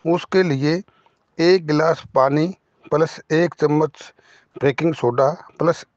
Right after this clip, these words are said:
एक चम्मच तेल, रिफाइंड तेल प्लस थोड़ी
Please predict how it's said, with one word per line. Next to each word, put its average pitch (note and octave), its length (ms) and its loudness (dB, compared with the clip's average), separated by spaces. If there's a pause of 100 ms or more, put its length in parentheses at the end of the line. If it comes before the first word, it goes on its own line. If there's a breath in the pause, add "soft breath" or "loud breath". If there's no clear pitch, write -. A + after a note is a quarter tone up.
एक E3+ 220 2
चम्मच C#3+ 400 0 (140)
तेल, C#3 340 0 (840)
रिफाइंड C3+ 440 -2
तेल C#3+ 260 0 (500)
प्लस D#3+ 260 0 (100)
थोड़ी D#3 360 0